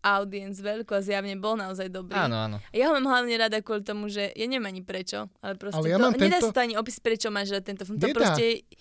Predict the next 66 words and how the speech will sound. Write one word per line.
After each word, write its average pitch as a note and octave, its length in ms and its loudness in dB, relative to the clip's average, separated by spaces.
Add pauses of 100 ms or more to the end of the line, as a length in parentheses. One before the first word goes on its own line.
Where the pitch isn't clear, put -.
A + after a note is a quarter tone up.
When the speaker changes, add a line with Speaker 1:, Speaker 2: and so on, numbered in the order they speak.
(140)
Speaker 2:
Mm-mm. A#3+ 180 -6
Speaker 3:
Máš B3 180 4
taký C4 200 0
pocit. E4 320 2
Speaker 1:
Hej. B3 420 4
Speaker 2:
Nie, A#3+ 280 0
to G3+ 140 -2
sú G3 60 0
Speaker 3:
Aj, E3 120 4
ale E3+ 200 6
Speaker 2:
tie F#3+ 120 -4
joky, G3+ 240 -2
Speaker 3:
ja F3+ 80 6
mám A#3+ 160 6
Speaker 1:
No. A#3+ 80 6
Speaker 3:
tento A3+ 200 4
film G3+ 240 4
z-, F3 100 -2 (420)
zaškatulkovaný F#3 720 2
presne G3 300 0
tam, F3+ 140 2
kde E3+ 120 0
má E3+ 120 2
Matúš F3 320 -2
tie - 120 -2
hádanky. G3 500 -2 (420)
Že C#3+ 120 -6
proste D#3+ 240 -2
to E3+ 100 -4
sú F3 140 0
tie F#3 100 -2
naše, E3+ 480 4
Speaker 2:
Áno. F3+ 240 -4
Speaker 3:
di-, D3 220 -4
keď - 160 2
sme D#3+ 160 6
mali D#3 160 6
deväť, E3+ 320 2
desať, D#3 340 0
jedenásť D3+ 380 2
rokov, D3+ 240 0
sledovali D#3+ 340 4
sme D3+ 140 2
práve E3 240 4
tie - 80 -2
dabované E3+ 400 4
filmy F3 240 4
na E3 100 2
komerčných D#3+ 400 0
televíziách, D#3+ 440 -2
toto F3 160 0
tam D#3 180 -2
dávali, D3 400 -2
toto E3 180 -2
nám D3 180 -2
ostalo E3 460 0
a D#3 100 -10
toto D3 200 -6
je D3+ 80 -2
dodnes F#3+ 360 0
pre D#3 220 -2
nás E3 380 -2
ten D#3 160 0
výber E3+ 320 0
toho E3 220 -2
naj- E3 280 -4